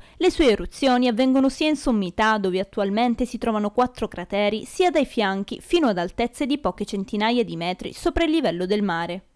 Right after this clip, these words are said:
Messina questa mattina si è svegliata sotto una coltre di polvere nera che ha ricoperto i tetti, strade e automobili. E proprio lungo le arterie occorre prestare attenzione.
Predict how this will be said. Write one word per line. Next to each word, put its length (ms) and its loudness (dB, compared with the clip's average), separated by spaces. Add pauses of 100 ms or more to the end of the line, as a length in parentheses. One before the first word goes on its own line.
(600)
Messina 460 0
questa 260 -2
mattina 500 -2
si 120 -2
è 40 4
svegliata 440 2
sotto 280 -2
una 180 -2
coltre 420 -2
di 100 -2
polvere 460 -2
nera 400 0 (220)
che 100 2
ha 20 4
ricoperto 640 0
i 100 -4
tetti, 400 -2
strade 440 -2
e 40 2
automobili. 800 -2 (260)
E 120 0
proprio 260 2
lungo 240 4
le 120 2
arterie 480 0
occorre 380 0
prestare 460 -2
attenzione. 760 -2